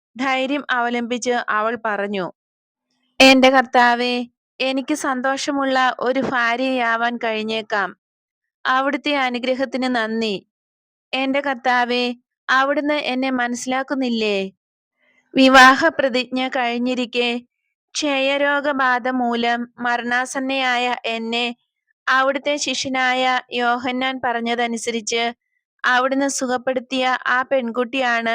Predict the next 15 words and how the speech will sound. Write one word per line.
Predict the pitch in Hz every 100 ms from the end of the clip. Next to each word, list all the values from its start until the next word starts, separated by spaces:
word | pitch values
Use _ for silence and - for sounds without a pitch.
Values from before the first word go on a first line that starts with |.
| 226 -
ഞാൻ. | 220 208 196 - _ _ _ _ _ _ _
അങ്ങയുടെ | 262 262 269 277 294
കൃപ | 294 277 254
ലഭിച്ചതോടെ | 269 254 254 247 262 254 247 240 247 247 _
എനിക്ക് | 247 247 247 277
പുതിയ | 247 254 233 269
ഒരു | 262 247
ശരീരമാണ് | 254 269 233 233 240 247 240 240 233
ലഭിച്ചത്. | 196 214 220 202 185 - _ _ _ _ _ _ -
മരിച്ചുകൊണ്ടിരുന്ന | 262 269 269 285 285 277 269 269 262 269 -
ആ | 247 254
ശരീരം | 269 240 240 247 262
പോയിട്ട് | 254 226 233 233 220 240 240 240 _ _ _ -
ആരോഗ്യമുള്ള | 247 247 262 262 285 269 269 269 269
ഈ | 247